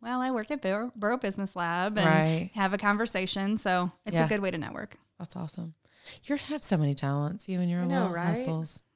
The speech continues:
Speaker 1: Thank you.
Speaker 2: She's just like, "Yes, I can do that. It's fine."
Speaker 1: <laughs> Yeah, I
Speaker 2: I
Speaker 1: don't know
Speaker 2: love
Speaker 1: how to
Speaker 2: that.
Speaker 1: say no.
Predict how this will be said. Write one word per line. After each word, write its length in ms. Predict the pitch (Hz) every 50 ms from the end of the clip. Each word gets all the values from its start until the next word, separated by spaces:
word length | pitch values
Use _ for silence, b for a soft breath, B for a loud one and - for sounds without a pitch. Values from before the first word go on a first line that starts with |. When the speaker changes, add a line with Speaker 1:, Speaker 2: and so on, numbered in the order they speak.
| _ _ _ _ _
Speaker 1:
Thank 220 | - 269 285 - -
you. 200 | 196 190 214 196 - _ B B B B B 427 -
Speaker 2:
She's 320 | - - - 370 202 196 220
just 180 | 240 214 - 247
like, 180 | 226 220 226
"Yes, 240 | 254 262 254 226 -
I 140 | - - 214
can 140 | 214 262 226
do 120 | 180 160 156
that. 280 | 165 165 175 175 - -
It's 320 | - 190 - - 330 -
fine." 400 | - 427 370 170 170 170 180 165 B
Speaker 1:
<laughs> 60 | B B B B B B B _
Yeah, 260 | - 220 233 247 247 233 233 240
I 60 | -
Speaker 2:
I 40 | 170
Speaker 1:
don't 60 | 165
know 40 | 175
Speaker 2:
love 60 | 220 220
Speaker 1:
how 40 | 214
to 40 | -
Speaker 2:
that. 40 | 202
Speaker 1:
say 140 | - 214 208
no. 240 | 208 202 196 202